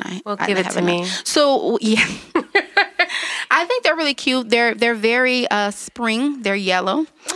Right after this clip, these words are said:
Speaker 2: that's
Speaker 1: Uh,
Speaker 2: cute.
Speaker 1: and they actually kind of, the colors kind of match, uh, the mobile app. So make sure that you download the Meet Me at the Markets app to see complete list of vendors, event dates, and everything,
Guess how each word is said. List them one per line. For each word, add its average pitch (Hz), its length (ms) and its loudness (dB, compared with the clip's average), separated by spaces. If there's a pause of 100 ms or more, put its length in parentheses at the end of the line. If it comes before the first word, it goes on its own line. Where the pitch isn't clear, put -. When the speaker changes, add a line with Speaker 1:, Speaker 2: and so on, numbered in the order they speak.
(120)
Speaker 2:
that's - 180 -8
Speaker 1:
Uh, 202 240 4
Speaker 2:
cute. - 100 -2
Speaker 1:
and 214 80 2
they 214 100 2
actually 226 380 0
kind 214 260 0
of, 202 100 -2
the 214 80 -2
colors 214 340 0
kind 208 180 0
of 202 100 -6
match, 185 460 0
uh, 175 400 0
the 196 120 -2
mobile 226 320 0
app. 160 160 0
So - 140 -6
make 190 180 -2
sure 196 220 0
that 185 260 -2
you 202 80 -4
download 175 600 0
the 175 240 0 (340)
Meet 254 180 2
Me 269 140 2
at 220 120 0
the 214 80 -2
Markets 220 500 0
app 196 280 0
to 190 140 -4
see 196 200 -4
complete 190 380 -2
list 185 220 -2
of 175 80 -2
vendors, 180 680 0
event 175 420 -4
dates, 170 440 -2
and 170 100 0
everything, 170 520 -2